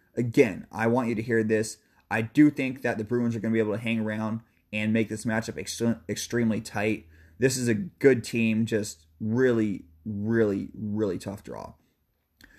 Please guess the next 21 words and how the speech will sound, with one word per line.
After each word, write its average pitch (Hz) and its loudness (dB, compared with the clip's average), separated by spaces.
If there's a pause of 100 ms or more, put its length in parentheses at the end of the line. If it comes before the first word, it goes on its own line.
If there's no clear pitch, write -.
(220)
When 156 2
you're 175 4
looking 220 4
at 135 0
U 139 4
S 139 0
C 135 -2
and 120 0
Colorado, 110 0
as 113 -2
we 113 -2
just 98 -8
talked 110 -4
about, 110 -4
we 110 -4
threw 120 -2
out 110 0
a 107 -2
lot 104 -2
of - -10
stats. 110 -4